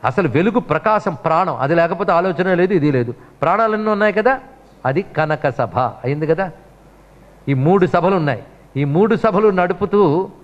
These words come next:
హృదయంలో ఒక ఆయన ఉన్నాడు. ఆయన వీటన్ని నడుపుతాడు, కానీ ఈ వికారాలు ఆయనకి లేవు. అక్కడ కేవలం ఆ హృదయాకాశం, దహరాకాశం అంటారు, అక్కడ ఉంటాడు వాడు.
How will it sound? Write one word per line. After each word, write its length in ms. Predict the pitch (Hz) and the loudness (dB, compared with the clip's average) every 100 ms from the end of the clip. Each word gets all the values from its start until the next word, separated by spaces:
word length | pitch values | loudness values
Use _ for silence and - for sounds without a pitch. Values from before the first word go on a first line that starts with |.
| - - - | -20 -20 -4
హృదయంలో 400 | 147 208 208 190 | 0 2 2 2
ఒక 100 | 165 | 2
ఆయన 180 | 156 156 | 2 0
ఉన్నాడు. 280 | 139 123 104 - - _ _ _ - | -2 -4 -4 -10 -20 _ _ _ -6
ఆయన 200 | 123 170 | 0 2
వీటన్ని 340 | 170 175 180 233 | 2 2 0 0
నడుపుతాడు, 400 | 202 190 220 208 | 0 0 2 2
కానీ 180 | 208 202 | 2 2
ఈ 40 | |
వికారాలు 400 | 180 185 190 180 156 | 0 2 2 4 2
ఆయనకి 220 | 139 143 | 0 0
లేవు. 160 | 135 87 - - - | -2 -2 -16 -20 -10
అక్కడ 220 | 123 - 151 - | -6 -2 -2 0
కేవలం 400 | 170 208 214 180 147 | 2 2 2 2 2
ఆ 80 | 139 | 0
హృదయాకాశం, 800 | 117 151 208 208 196 180 165 180 127 | 0 0 2 2 2 -2 -2 -4 -2
దహరాకాశం 1080 | 147 143 180 180 180 180 170 156 151 - 180 135 | -2 2 2 2 2 2 0 0 0 0 -4 -4
అంటారు, 300 | 120 127 95 - - | -4 -4 -4 -10 -6
అక్కడ 200 | 147 143 | -4 -4
ఉంటాడు 280 | 147 175 147 | -2 -2 -2
వాడు. 140 | 98 | -2